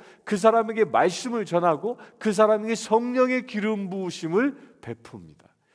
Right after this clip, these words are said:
그래서 그 사람이 교회되게 만드는 겁니다. 우리가 어저께 보았던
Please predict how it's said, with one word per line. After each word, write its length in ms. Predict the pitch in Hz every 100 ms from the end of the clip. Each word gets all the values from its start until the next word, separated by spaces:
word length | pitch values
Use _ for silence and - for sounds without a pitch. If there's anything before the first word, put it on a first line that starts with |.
| _ _ -
그래서 240 | 202 220
그 220 | 214 226
사람이 520 | 214 202 190 180 240 - - _ -
교회되게 760 | 151 131 170 180 151 170 175 -
만드는 500 | 117 107 104 98 107
겁니다. 260 | - - _ _ _ _ _ _ _ _ _ -
우리가 220 | 196 196
어저께 340 | 170 185 196
보았던 580 | 151 165 160 165 165 127